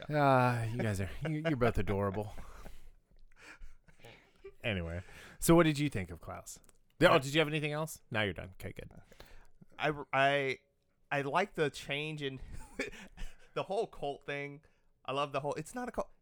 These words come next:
Speaker 1: Eh,
Speaker 2: Yeah.
Speaker 1: it's pretty much a
Speaker 2: It's,
Speaker 1: cult.
Speaker 2: it's a cult, yeah.
Speaker 1: Yeah. So with Klaus, um, you know, he's always been the one who, and again, it seems like when people see ghosts,
Speaker 2: Mm-hmm.
Speaker 1: you know, they,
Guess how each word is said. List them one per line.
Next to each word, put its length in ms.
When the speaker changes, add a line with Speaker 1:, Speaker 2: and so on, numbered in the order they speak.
Speaker 1:
Eh, 160
Speaker 2:
Yeah. 80
Speaker 1:
it's 200
pretty 180
much 160
a 40
Speaker 2:
It's, 60
Speaker 1:
cult. 200
Speaker 2:
it's 80
a 40
cult, 300
yeah. 140
Speaker 1:
Yeah. 120
So 520
with 280
Klaus, 800
um, 680
you 100
know, 100
he's 220
always 280
been 180
the 80
one 380
who, 400
and 100
again, 320
it 160
seems 260
like 160
when 100
people 280
see 160
ghosts, 500
Speaker 2:
Mm-hmm. 260
Speaker 1:
you 140
know, 60
they, 140